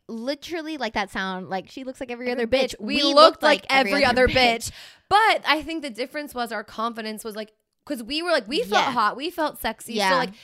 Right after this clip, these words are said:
Speaker 2: that really just showed. And, like, that, it
Speaker 1: People
Speaker 2: gets
Speaker 1: s-, notice
Speaker 2: positive
Speaker 1: it.
Speaker 2: att-, like,
Speaker 1: Yeah.
Speaker 2: attention from specifically males,
Speaker 1: Yeah,
Speaker 2: too.
Speaker 1: definitely.
Speaker 2: So, like, that whole
Speaker 1: You
Speaker 2: night
Speaker 1: know what's so true? We actually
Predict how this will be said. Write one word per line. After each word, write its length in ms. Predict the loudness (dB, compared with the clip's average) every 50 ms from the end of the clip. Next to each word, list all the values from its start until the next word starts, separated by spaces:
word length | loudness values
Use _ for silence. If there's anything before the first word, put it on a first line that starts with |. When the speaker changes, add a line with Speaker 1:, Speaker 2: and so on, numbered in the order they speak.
| -20 _ -2
Speaker 2:
that 260 | 0 0 0 0 -2
really 200 | -6 -8 -8 -8
just 180 | -8 -10 -10 -12
showed. 540 | -12 -10 -8 -6 -2 -2 0 -2 -2 -4 -8 -16 -20 -12 _ -4
And, 160 | -2 -2 -2
like, 220 | -4 -6 -6 -2
that, 400 | 0 0 0 0 -2 -6 -8 -16 _ _ _ _ _ _ _ _ _ _ _ _ _ _ -6
it 0 |
Speaker 1:
People 300 | -4 -2 0 2 2 0
Speaker 2:
gets 180 | 0 0 -6 -12
Speaker 1:
s-, 100 | -8 -2
notice 400 | 2 4 4 4 4 2 -2 -2
Speaker 2:
positive 220 | -2 -2 -2 -2
Speaker 1:
it. 80 | -2 -4
Speaker 2:
att-, 260 | -6 -6 -8 -12 -10 -8
like, 120 | -8 -6 -4 -2
Speaker 1:
Yeah. 280 | 0 2 2 2 0 -2
Speaker 2:
attention 200 | -4 -4 -6 -8
from 300 | -10 -8 -6 -6 -8 -8 -12
specifically 580 | -14 -12 -10 -8 -8 -6 -6 -6 -6 -8 -12 -10
males, 320 | -10 -8 -8 -8 -6 -6
Speaker 1:
Yeah, 120 | -6 -6 -6
Speaker 2:
too. 160 | -4 -4 -4
Speaker 1:
definitely. 380 | -4 -6 -8 -10 -12 -14 -16 -16 -12
Speaker 2:
So, 120 | -8 -4 -4
like, 180 | -4 -4 -4
that 200 | -2 -2 -2 -2
whole 240 | -2 -4 -4 -4 -4
Speaker 1:
You 60 | -4
Speaker 2:
night 80 | -4 -2
Speaker 1:
know 80 | -2 -2
what's 180 | -2 -2 -4
so 140 | -6 -6 -6
true? 500 | -8 -8 -8 -8 -6 -6 -6 -6 -8 -10 _ _ _ _ -8
We 120 | -6 -6 -6
actually 220 | -6 -8 -10 -10